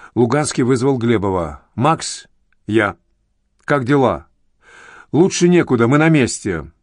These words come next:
Шарахаемся по лесным дорогам, будь они прокляты. Шунт после этой поездки точно без иномарки останется". "Макс". Грик обозначил себя. "Да вы что?"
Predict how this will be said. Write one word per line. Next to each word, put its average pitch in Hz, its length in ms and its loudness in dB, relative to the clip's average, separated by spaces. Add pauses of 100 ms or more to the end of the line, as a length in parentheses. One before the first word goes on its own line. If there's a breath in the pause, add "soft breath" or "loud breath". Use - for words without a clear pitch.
(360 loud breath)
Шарахаемся 147 760 0
по - 100 0
лесным 135 420 0
дорогам, 120 500 2
будь 123 180 0
они 117 180 0
прокляты. 104 840 -2 (1080 soft breath)
Шунт 202 320 2
после 160 300 2
этой 143 160 0
поездки 143 480 0
точно 120 640 -2 (100)
без 123 180 -2
иномарки 127 480 0
останется". 85 720 -8 (520)
"Макс". - 580 -2 (720 soft breath)
Грик 143 560 2 (500)
обозначил 120 640 0
себя. 95 460 -4 (560)
"Да 175 140 2
вы 208 120 0
что?" 117 460 0